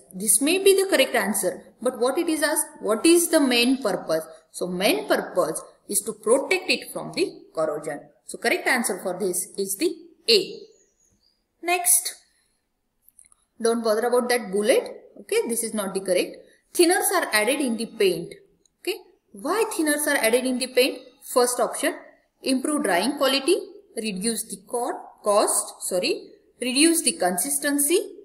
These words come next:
provide waterproofness. Okay, out of these four, C option is the correct, to reduce the consistency. Okay, if it is more thick, it is not easily applied on the surface.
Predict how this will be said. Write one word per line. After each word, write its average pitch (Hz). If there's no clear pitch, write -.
provide 311
waterproofness. 196
Okay, 381
out 302
of 440
these 330
four, 247
C -
option 285
is 240
the 214
correct, 160
to 285
reduce 311
the 330
consistency. 202
Okay, 349
if -
it 294
is 311
more 220
thick, 339
it -
is 285
not 294
easily 247
applied 214
on 202
the 214
surface. -